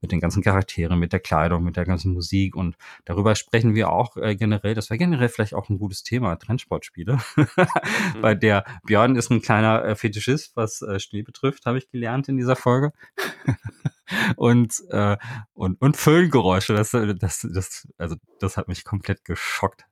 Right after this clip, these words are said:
Speaker 1: Äh, wenn ihr jetzt wissen wollt, worum es genau geht, müsst ihr
Speaker 2: Müsst ihr die
Speaker 1: diese,
Speaker 2: Folge hören.
Speaker 1: müsst ihr diese Folge hören. Äh, und dann haben wir noch über Ninja Gaiden Black gesprochen. Ähm, das ist, äh, ganz, ein ganz wunderbares Brawler, äh, Spiel von, von Ninja, ähm, Team Ninja.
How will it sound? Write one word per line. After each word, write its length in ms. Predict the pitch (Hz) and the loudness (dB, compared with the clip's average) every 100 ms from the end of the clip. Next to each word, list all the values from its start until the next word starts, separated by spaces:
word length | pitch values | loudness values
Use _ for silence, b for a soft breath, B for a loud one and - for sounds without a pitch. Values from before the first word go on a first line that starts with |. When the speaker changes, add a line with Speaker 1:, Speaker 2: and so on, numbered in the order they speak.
| - | -8
Speaker 1:
Äh, 160 | 87 85 | -6 -4
wenn 140 | 92 | -4
ihr 60 | 87 | -4
jetzt 160 | 87 | -4
wissen 220 | 107 101 92 | -4 -4 0
wollt, 180 | 92 | -2
worum 160 | 87 92 | -2 -4
es 140 | 95 | -4
genau 300 | - 95 104 | -2 0 2
geht, 200 | 113 117 107 | 2 0 2
müsst 240 | 120 - | 0 0
ihr 40 | 101 | -6
Speaker 2:
Müsst 120 | - | -2
ihr 40 | |
die 0 | |
Speaker 1:
diese, 160 | 135 - | 0 2
Speaker 2:
Folge 180 | 110 - | 2 0
hören. 220 | - - - | -2 -6 -2
Speaker 1:
müsst 220 | 123 - | -2 0
ihr 60 | 104 | -2
diese 220 | 104 107 | -2 -4
Folge 340 | - 110 107 | 0 2 2
hören. 140 | 90 107 B B - | 0 -4 B B 0
Äh, 160 | 117 | 2
und 140 | 113 117 | 2 2
dann 160 | 127 | 2
haben 160 | 131 131 | 2 2
wir 60 | 123 | 0
noch 180 | 123 - | 0 0
über 140 | 120 | 0
Ninja 300 | 120 131 127 | 2 2 0
Gaiden 320 | 104 104 107 | 2 2 2
Black 200 | 98 - | 0 -2
gesprochen. 580 | - - - 143 165 175 - | -4 -2 0 0 0 -6 -4
Ähm, 440 | 117 117 113 117 113 | 0 2 2 0 -2
das 200 | 107 - | -4 -8
ist, 120 | - | -4
äh, 220 | 107 107 | -2 0
ganz, 300 | 107 113 - | 0 -2 -2
ein 100 | 110 | -4
ganz 300 | 101 113 - | -2 -4 -2
wunderbares 480 | 113 104 101 101 - | -2 0 0 -2 -4
Brawler, 1040 | - 95 107 127 117 113 98 90 101 101 | -2 2 2 2 2 0 -2 -2 0 0
äh, 40 | - | -4
Spiel 300 | - 107 104 | -6 -2 -2
von, 420 | - 98 92 95 | -2 -2 0 -2
von 200 | - 90 | -2 0
Ninja, 520 | 98 131 123 110 107 - | 2 2 2 2 -2 -4
ähm, 340 | 98 101 101 - - | 0 0 0 -6 -4
Team 160 | 113 | 2
Ninja. 400 | 104 113 131 143 | 4 2 0 -2